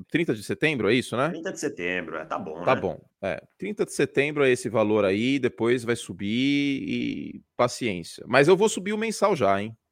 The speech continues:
Speaker 2: Não, o mensal tem que subir, porque a gente
Speaker 1: Não,
Speaker 2: vai
Speaker 1: vou subir o
Speaker 2: privilegiar quem vai
Speaker 1: mensal, é.
Speaker 2: ficar o, o ano todo com a gente.
Speaker 1: Vou subir o mensal nessa semana aí. Então, ó, pra mandar perguntas pro podcast, o dobro de... é, de texto, como eu falei. Vou abrir aqui o Pro Football pra vocês saberem o que temos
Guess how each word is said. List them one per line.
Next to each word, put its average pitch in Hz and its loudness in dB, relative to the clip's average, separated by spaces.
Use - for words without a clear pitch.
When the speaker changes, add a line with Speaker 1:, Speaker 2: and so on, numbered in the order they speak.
Speaker 2:
Não, 139 8
o - 4
mensal 254 2
tem 359 -4
que - -8
subir, 135 4
porque 151 -2
a 147 4
gente 175 4
Speaker 1:
Não, 131 4
Speaker 2:
vai 175 4
Speaker 1:
vou 139 2
subir - -2
o 175 2
Speaker 2:
privilegiar 170 4
quem - 6
vai 147 10
Speaker 1:
mensal, 143 4
é. - 6
Speaker 2:
ficar 196 6
o, 190 -2
o 175 2
ano 196 -2
todo 196 -4
com 220 -4
a 196 0
gente. 113 -8
Speaker 1:
Vou 131 -2
subir 156 -2
o 160 0
mensal 151 0
nessa 131 -4
semana 127 0
aí. 87 2
Então, 143 6
ó, 120 10
pra 135 6
mandar 147 6
perguntas 123 0
pro 113 -10
podcast, 127 0
o 104 -8
dobro 120 0
de... 95 -2
é, 90 2
de - -14
texto, 120 2
como 101 -2
eu 92 -4
falei. 104 4
Vou 185 2
abrir 165 6
aqui 113 2
o 95 2
Pro - -4
Football 135 -4
pra 120 -2
vocês 127 -2
saberem 131 2
o 143 -6
que - -12
temos 135 -4